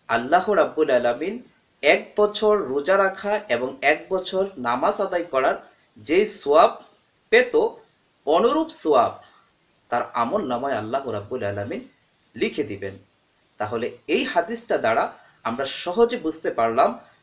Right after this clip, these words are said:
যদি কোনো ব্যক্তি জুমার দিন গোসল করে, গোসল করার পরে জুমার দিন আগে সকাল সকাল জুমার মসজিদে যায় এবং ইমাম সাহেবের নিকটবর্তী হয়ে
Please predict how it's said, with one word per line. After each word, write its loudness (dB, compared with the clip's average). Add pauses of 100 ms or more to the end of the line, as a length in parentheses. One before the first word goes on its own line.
(120)
যদি -6
কোনো 0
ব্যক্তি -2
জুমার -2
দিন -4
গোসল -6
করে, -2 (840)
গোসল -6
করার 0
পরে 0
জুমার -2
দিন -8 (220)
আগে 2 (480)
সকাল -2
সকাল -2 (140)
জুমার 0 (380)
মসজিদে -4
যায় 2 (800)
এবং -4 (160)
ইমাম -2
সাহেবের -4
নিকটবর্তী -4
হয়ে -2